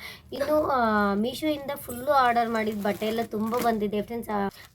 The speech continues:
ಮಕ್ಕಳಿಗೆ ಕೋಟು ಪ್ಯಾಂಟ್ ಆಗಿರ್ಬೋದು, ಯಶಿಗೆ ಮೂರು ಜೊತೆ ಬಟ್ಟೆ ಆರ್ಡರ್ ಮಾಡಿದ್ದು ಬಂದಿದೆ.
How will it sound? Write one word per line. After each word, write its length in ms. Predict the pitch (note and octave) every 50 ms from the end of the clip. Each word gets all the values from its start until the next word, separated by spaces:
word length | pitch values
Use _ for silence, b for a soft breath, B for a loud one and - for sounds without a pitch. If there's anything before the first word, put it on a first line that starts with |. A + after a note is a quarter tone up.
| -
ಮಕ್ಕಳಿಗೆ 400 | A#3 A3 F3 B3 C4 B3 C4 B3+
ಕೋಟು 380 | B3+ - A#3+ A#3 A#3 - B3 A#3+
ಪ್ಯಾಂಟ್ 300 | - A3+ A3 G#3+ G3+ A3
ಆಗಿರ್ಬೋದು, 440 | G#3+ G3+ G#3 G3+ F#3+ G#3+ G#3+ G3+ A3
ಯಶಿಗೆ 340 | G#3 G3 - - B3+ C4
ಮೂರು 280 | B3 A#3 A3 A#3+ B3 A3+
ಜೊತೆ 260 | G#3+ B3+ A#3+ - C4
ಬಟ್ಟೆ 300 | A3 A3+ G#3+ - - A#3
ಆರ್ಡರ್ 360 | A#3 A3 A3 G#3+ A3 A3 G#3+
ಮಾಡಿದ್ದು 360 | G#3+ G#3+ G3+ G3+ G3+ G3 G3 F#3+
ಬಂದಿದೆ. 440 | G#3 G#3 G#3 G#3 G#3 A#3 G3 G#3